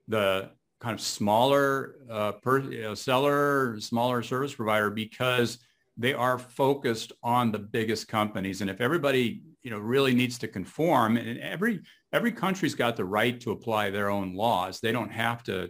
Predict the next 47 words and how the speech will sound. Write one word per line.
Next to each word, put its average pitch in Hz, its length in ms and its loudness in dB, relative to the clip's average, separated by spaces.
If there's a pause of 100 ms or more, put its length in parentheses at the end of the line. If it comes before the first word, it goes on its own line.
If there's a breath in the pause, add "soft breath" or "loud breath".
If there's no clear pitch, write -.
(140)
you 123 140 -4
know, 92 160 -6
like, 92 260 -4 (600)
come 110 220 2
right 101 180 4
up 107 220 2
to 110 100 2
the 90 280 0 (300 loud breath)
bar 107 480 6
and, 95 260 0 (400 loud breath)
and 104 140 -4
buy 107 240 2
into 113 460 2
what 101 140 0
everybody 101 380 -2
else 151 240 2
is 123 80 -4
doing. 101 480 -2
So 101 180 -2
India 113 260 2
can 107 160 -4
keep 101 360 -6
its 110 280 -4
rules 98 380 0
and 95 100 -4
the 98 60 -2
U 98 140 -2
S 98 120 -4
can 98 120 -2
come 98 180 0
up 95 140 2
with 90 140 -4
a 90 80 -2
different 117 340 0
set 107 160 2
of 98 60 2
rules. 98 340 0 (920)
But 131 160 2
for 147 100 4
the 131 80 6
most 165 280 4
part, 117 220 6
if 110 100 0
people 127 240 -2
are 101 60 0
gravitating 98 720 -2
toward 95 420 0